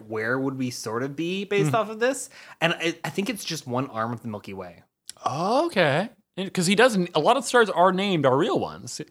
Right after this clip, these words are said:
Speaker 1: Yeah, yeah,
Speaker 2: Yeah.
Speaker 1: exactly. So I, I think it's just, like, one arm of the Milky Way, not even the entire arm, just, like, a portion of it.
Speaker 2: I like it.
Speaker 1: And I think that's sort of the Imperium.
Speaker 2: Sure, sure. That could very well be.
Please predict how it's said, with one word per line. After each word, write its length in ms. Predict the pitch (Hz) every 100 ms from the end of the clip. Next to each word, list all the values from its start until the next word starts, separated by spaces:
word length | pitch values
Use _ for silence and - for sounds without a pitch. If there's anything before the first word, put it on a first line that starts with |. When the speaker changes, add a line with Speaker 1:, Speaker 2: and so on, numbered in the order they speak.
| _
Speaker 1:
Yeah, 300 | 143 208 151 113
yeah, 140 | 190
Speaker 2:
Yeah. 80 | 143
Speaker 1:
exactly. 460 | 127 156 196 104 101
So 140 | -
I, 120 | 165 147 -
I 80 | 156
think 140 | 226
it's 140 | 269 262
just, 120 | 240
like, 120 | 190
one 220 | 123 147
arm 240 | 123 135 135
of 80 | 123
the 40 |
Milky 240 | 113 113
Way, 200 | 117 117
not 160 | 120 151
even 160 | 180 156
the 60 |
entire 300 | 113 - 123
arm, 200 | 101 98
just, 180 | 117 123
like, 220 | 135 -
a 40 | 117
portion 360 | - 120 -
of 120 | 95 95
it. 120 | 92
Speaker 2:
I 80 | 90
like 220 | 95 85
it. 100 | - -
Speaker 1:
And 100 | 120
I 60 |
think 140 | 131 131
that's 200 | 127 -
sort 120 | 120
of 80 | 120
the 80 |
Imperium. 580 | 104 - 110 95 90 90 _ -
Speaker 2:
Sure, 280 | 131 156
sure. 280 | 90 151 107 _ _ _ _ -
That 200 | 151 -
could 200 | 135 135
very 220 | 131 147
well 160 | 127
be. 380 | 101 104 87 82